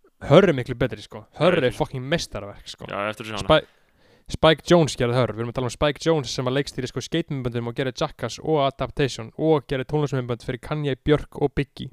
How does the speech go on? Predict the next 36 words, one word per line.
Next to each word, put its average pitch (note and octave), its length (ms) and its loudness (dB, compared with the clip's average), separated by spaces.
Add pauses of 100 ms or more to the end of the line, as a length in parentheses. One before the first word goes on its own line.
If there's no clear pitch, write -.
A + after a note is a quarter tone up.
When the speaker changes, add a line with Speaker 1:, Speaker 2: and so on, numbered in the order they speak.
Speaker 1:
Bara A#2+ 240 0
Speaker 2:
Einmitt B2 160 -6
sem, B2+ 160 -2 (220)
Speaker 1:
konungur C#3+ 640 6
Speaker 2:
sem, C#3+ 100 -8 (140)
Speaker 1:
lífsins. - 500 -4
Speaker 2:
sem B2+ 80 -2
við B2 140 -2
vorum B2+ 180 -2
að A#2+ 60 -10
tala B2+ 240 2
um A#2 100 -8 (180)
í A#2 140 -2 (160)
þættinum A#2+ 300 -10
með G#2+ 80 -14
Sigurjón A2 320 -6
Sighvats. G#2+ 340 -10 (360)
Mælum A#2 200 0
Speaker 1:
Já. B2+ 100 6
Speaker 2:
með A2 60 6
honum A2+ 160 -2
fyrir A2 140 -6
þá A2 80 -8
sem A2 100 -12
hafa A2 80 -10
ekki A2 140 -8
hlustað. A2 340 -8
Eh, G#2+ 180 -2 (460)
Speaker 1:
Já, C#3+ 60 6 (100)
ég B2 80 2
mæli B2 160 2
með A#2 80 0
því, A2+ 80 -4
sko. - 200 -10
Speaker 2:
en, B2 200 0 (160)
sko, - 240 -4